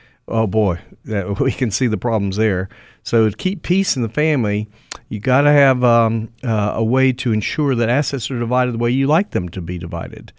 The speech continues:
And, uh, in New York, if you die without a will, leaving behind a spouse and kids, your spouse gets fifty thousand plus half the balance.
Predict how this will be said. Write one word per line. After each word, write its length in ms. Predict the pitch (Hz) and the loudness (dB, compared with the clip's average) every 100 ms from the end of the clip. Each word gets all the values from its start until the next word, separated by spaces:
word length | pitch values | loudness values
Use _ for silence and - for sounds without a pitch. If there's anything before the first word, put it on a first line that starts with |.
| _ _ _ _ | _ _ _ _
And, 300 | 101 101 98 | -2 0 2
uh, 140 | 101 98 | 0 0
in 140 | 113 110 | 0 4
New 80 | |
York, 360 | 127 139 160 143 | 4 4 2 0
if 120 | 120 | -2
you 60 | 113 | 2
die 240 | 120 131 | 4 4
without 300 | 123 123 123 | 4 4 2
a 60 | 110 | 2
will, 300 | 131 147 127 | 2 2 2
leaving 300 | 123 127 127 | 2 0 0
behind 300 | 120 123 120 | 0 0 -2
a 40 | 104 | -4
spouse 360 | - 123 117 | -2 -2 -2
and 100 | 107 | -6
kids, 300 | - 147 131 | -4 -4 -4
your 80 | 113 | -8
spouse 340 | - 131 127 - | -4 -2 -2 -2
gets 180 | 110 | -6
fifty 260 | - 147 143 | -4 -4 -4
thousand 540 | - 127 127 120 117 | -2 0 0 -2 -4
plus 180 | - 107 | -4 -4
half 220 | - 113 | -2 -4
the 100 | - | -4
balance. 540 | 104 120 107 - - | -2 0 -2 -4 -10